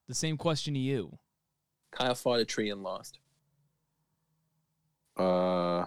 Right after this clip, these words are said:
Speaker 3: huh. What has Derek done?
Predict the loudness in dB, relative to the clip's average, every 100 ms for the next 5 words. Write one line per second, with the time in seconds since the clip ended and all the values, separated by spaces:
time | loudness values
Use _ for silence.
0 | -2 -2 0 -2 -6 _ _ _ _ _
1 | _ _ _ _ _ _ _ _ _ _
2 | _ _ _ _ _ _ -20 -20 _ -6
3 | -4 -4 -4 -2 -2 -4 -8 -8 -8